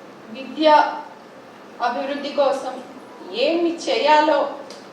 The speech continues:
అన్నీ కూడా ఆలోచించి, ఆలోచించి కొత్త కొత్త ఐడియాలను తీసుకొని వచ్చి,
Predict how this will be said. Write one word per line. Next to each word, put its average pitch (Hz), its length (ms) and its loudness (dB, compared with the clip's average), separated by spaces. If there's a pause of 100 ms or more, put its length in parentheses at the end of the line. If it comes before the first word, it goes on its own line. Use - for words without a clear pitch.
(200)
అన్నీ 339 400 2
కూడా 330 240 4
ఆలోచించి, 285 720 2
ఆలోచించి 277 640 -2
కొత్త 262 260 -4
కొత్త 302 260 -2
ఐడియాలను 269 960 0
తీసుకొని 269 480 -6
వచ్చి, 269 540 -8